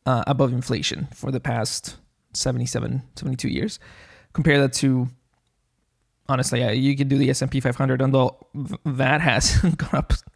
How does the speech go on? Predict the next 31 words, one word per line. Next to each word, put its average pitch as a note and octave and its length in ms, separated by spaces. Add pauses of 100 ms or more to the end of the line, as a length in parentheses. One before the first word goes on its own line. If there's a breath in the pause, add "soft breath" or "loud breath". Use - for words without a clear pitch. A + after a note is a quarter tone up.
like C#3 200
crazy C#3 460
this C#3+ 160
past - 260
decade. C#3+ 320
And, C3+ 140
uh, C3+ 100 (800 loud breath)
is C#3+ 160
it C#3 60
sustainable? C#3+ 640
I C#3 160
don't D3 160
know. C3+ 240 (120)
I C3+ 60
don't C3+ 80
know C3 80
if C#3+ 120
it C#3+ 80
is. C3+ 420
Um, C3 540 (340)
we C3+ 260
see D3 300
cracks - 580 (400)
in C3+ 100
the C3 60
pavement, C#3+ 440 (160)
but, C#3 320
um, C3 440 (720)
but C#3 120
that B3 140
has - 420